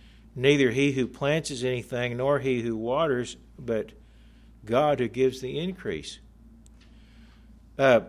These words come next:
minister is just a servant, a tool, who is intended to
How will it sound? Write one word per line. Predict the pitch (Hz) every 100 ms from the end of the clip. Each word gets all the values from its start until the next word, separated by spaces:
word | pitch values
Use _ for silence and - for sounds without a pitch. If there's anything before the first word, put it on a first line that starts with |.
| - -
minister | 120 139 202 - 135
is | 120 -
just | 139 135 131 -
a | 131 117 95 - - - - - -
servant, | - 160 175 147 135
a | 110
tool, | - - 175 143 - - - - - - - - - - - - - - - - - - - - - - -
who | 127 135
is | 123 110
intended | 120 113 151 160 139 110
to | - 120 110 101